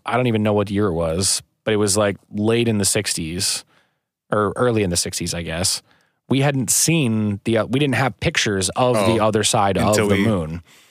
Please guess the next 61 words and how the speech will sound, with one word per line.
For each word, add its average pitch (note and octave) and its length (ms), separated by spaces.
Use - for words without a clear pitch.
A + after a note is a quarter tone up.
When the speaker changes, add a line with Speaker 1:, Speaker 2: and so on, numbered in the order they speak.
Speaker 1:
Like, A#2+ 140
Speaker 2:
until B2 160
Speaker 1:
we, G#2+ 60
Speaker 2:
the G#2+ 40
U A2 100
S G#2 120
orbited G#2+ 420
it A2 160
the - 80
first C#3+ 100
Speaker 1:
right. C3+ 160
Speaker 2:
time. A2+ 220
Speaker 1:
Like, C3+ 180
you E3+ 120
could, A#2+ 360
you D3+ 80
could C3 160
go A#2+ 100
Speaker 2:
It's A2+ 80
Speaker 1:
out - 20
Speaker 2:
like G#2+ 80
Speaker 1:
with G2+ 80
your G2+ 80
Speaker 2:
mid G2+ 60
sixties, B2 360
Speaker 1:
telescope A#2 240
and G#2 120
Speaker 2:
yeah. A#2 60
Speaker 1:
look B2+ 140
at F#2+ 180
it, F#2+ 120
yeah. G#2+ 300
But, G#2 140
like, G#2+ 260
until E3+ 160
the E3 80
mid C#3 180
sixties, B2 540
we D3+ 140
legitimately, C3 800
as A#2 300
human A2+ 300
beings, G#2 320
had G#2+ 140
not G#2 220
seen A#2 420
what G#2 160
the G#2+ 140
other G#2+ 240
side G#2+ 320
of F2+ 80
this F#2+ 160
fucking G2+ 320
rock G#2 320
floating F#2 320
around F2+ 340
us F2 220
actually F#2+ 400
looked F#2 400
like. B1+ 320
Speaker 2:
Right. - 140